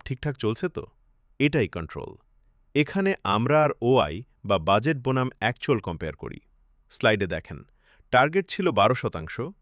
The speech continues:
কিন্তু আরওআই আসছে চোদ্দ দশমিক দুই শতাংশ। গ্রেট! আবার বাজেটে ভ্যারিয়েন্স পজিটিভ।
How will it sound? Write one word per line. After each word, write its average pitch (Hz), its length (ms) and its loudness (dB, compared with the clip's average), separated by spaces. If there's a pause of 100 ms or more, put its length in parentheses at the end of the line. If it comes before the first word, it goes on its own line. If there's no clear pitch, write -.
(220)
কিন্তু 127 320 -2
আরওআই 135 600 2
আসছে 131 420 -4 (260)
চোদ্দ 170 340 0
দশমিক 147 420 -2
দুই 139 160 0
শতাংশ। - 480 -8 (500)
গ্রেট! - 540 -4 (360)
আবার 107 260 2 (320)
বাজেটে 113 440 2
ভ্যারিয়েন্স 120 440 0
পজিটিভ। 82 420 -6